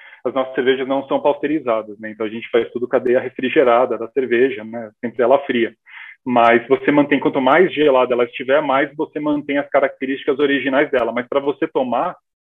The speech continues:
aí não, ela precisa tá um pouquinho mais quente, porque se você toma estupidamente gelada, você não sente sabor. É igual pegar, por exemplo, pega um suco de limão, toma zero grau, ninguém vai fazer cara feia, né? É por isso que o pessoal, né,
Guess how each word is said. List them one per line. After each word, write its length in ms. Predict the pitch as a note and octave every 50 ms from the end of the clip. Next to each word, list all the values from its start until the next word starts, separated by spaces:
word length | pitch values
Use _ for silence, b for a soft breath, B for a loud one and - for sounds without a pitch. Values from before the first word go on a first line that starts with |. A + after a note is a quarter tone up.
| _ _ _ _ _ _ _ _ -
aí 140 | A#2+ A#2 C3
não, 240 | D3+ C#3+ B2+ A2
ela 140 | G#2+ G#2+ G#2+
precisa 340 | - - A#2 - - - B2+
tá 100 | - C3+
um 80 | B2+ B2
pouquinho 400 | C#3+ C3 C3+ C3+ - D3+ D#3+ F3
mais 240 | E3+ D3 C3 - -
quente, 300 | - C3 C#3 D#3+ D#3+ - -
porque 220 | - B2 G#2 - B2 B2+ -
se 60 | C3+
você 240 | B2+ C3 C3 - D3
toma 260 | - - C3+ B2+ B2+
estupidamente 800 | B2 - _ - E3+ - F#3 D3 C#3+ C3 C3 C3 C3 B2 C3+ A#2+
gelada, 400 | B2+ B2 A#2+ B2 B2+ B2+ C3+ -
você 60 | -
não 140 | E3+ E3+ - -
sente 240 | E3 D#3 D3 - -
sabor. 380 | F#3+ G3 E3+ D#3 C3 - - B B B B B B B B
É 60 | C3+
igual 280 | B2 A2+ A#2+ A#2+ B2 -
pegar, 300 | - D#3+ C#3+ D3+ D3+ C#3+
por 120 | D3 D#3
exemplo, 180 | C3 B2+ B2+ -
pega 160 | B2+ B2 C#3+
um 100 | D3+ D3
suco 260 | - - D#3+ - C#3
de 120 | C3 C#3 C#3+
limão, 420 | C#3 C#3 C3+ C3 B2 A#2 A2+ B2 B2 _
toma 320 | - C3 B2+ B2+ B2 A#2+ A#2+
zero 180 | - C3+ C3 B2+
grau, 440 | A2+ A#2+ A#2+ C3+ F#3 G#3 F#3 C3+ B2+ D#3 G#3+ C4 _ -
ninguém 180 | F3+ F3+ D3+ D3+
vai 120 | C#3+ D#3
fazer 240 | - - D3 C#3+ D3+
cara 160 | - E3 F3
feia, 320 | E3+ - D3+ C#3 B2+ A#2+ A2+
né? 100 | B2 B2 _ b b b b b -
É 40 |
por 160 | - - C#3 C#3+
isso 100 | C#3+ -
que 60 | -
o 40 | -
pessoal, 320 | F3 - - F3 D3 C3+
né, 160 | B2 B2 B2